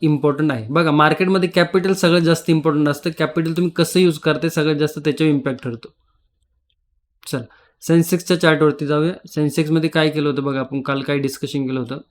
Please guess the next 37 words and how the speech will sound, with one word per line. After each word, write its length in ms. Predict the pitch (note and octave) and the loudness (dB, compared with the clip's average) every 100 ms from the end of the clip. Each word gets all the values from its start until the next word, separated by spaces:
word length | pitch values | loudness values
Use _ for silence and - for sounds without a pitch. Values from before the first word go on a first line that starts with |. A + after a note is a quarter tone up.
| _ _ _ _ - _ _ - | _ _ _ _ -20 _ _ -4
बघा 280 | D3+ E3 F#3 | 2 4 4
ना, 80 | |
मग 120 | D3+ C3 | 2 2
तुम्ही 280 | D3+ F3+ - | 2 2 2
योगायोग 440 | D#3+ E3 F3 F#3+ | 4 6 6 6
बघा, 340 | E3+ D3+ C#3+ E3 | 6 2 2 0
असं 240 | D#3 D3+ E3+ | -2 -2 4
म्हणू 200 | E3+ F3+ | 4 4
शकतो 280 | E3 C3 C#3+ | 2 0 0
मी 120 | D3 | 4
योगायोग, 360 | C#3+ C#3+ D3 D#3 | 4 4 2 2
कारण 200 | D3 D3+ D3 | 0 0 2
की 100 | E3 | 2
मार्केटनी 640 | D#3 D3 D3 D#3+ E3+ E3+ | 4 2 0 -2 2 4
माझ्या 280 | D#3+ D3+ D#3+ | 4 4 4
लेवल 200 | E3 E3 | 4 4
फॉलो 240 | D#3 D3 | 2 2
केला, 140 | D3+ | 2
तर 60 | D3+ | 2
मी 120 | D#3 D3 | 0 2
कधी 180 | D3+ E3+ | 2 4
म्हणत 280 | D#3 C#3+ | 4 2
नाही 140 | D3 C3+ | -2 -4
की 120 | C#3 | -4
शंभर 320 | D3 D3 D3 | -2 0 2
टक्के 220 | C#3+ C#3+ | 0 -2
माझं 280 | D3+ C3+ C3+ C#3+ | -2 0 -2 2
खरं 220 | D3 D#3 | 4 4
आहे. 160 | C3+ G#2+ - _ _ _ _ _ _ - | 2 -4 -14 _ _ _ _ _ _ -2
मी 340 | D#3 F#3+ G#3 G#3 | 4 6 6 6
त्याला 160 | F3+ | 6
योगायोग 380 | G3 F#3 E3+ D3 | 8 8 8 4
समजतो. 500 | - C3+ A#2+ - - _ - _ _ | 2 -4 -4 -10 -20 _ -20 _ _
ओके, 240 | F3 F#3+ D#3+ - | -2 2 2 0
भलेही 460 | C#3+ D3+ F3+ A3 A#3+ | 2 6 8 8 4
आपण 360 | E3 D#3+ G3+ | 2 2 2
त्याच्यामध्ये 480 | G3 F#3 F#3+ F#3+ G3+ | 2 2 2 2 4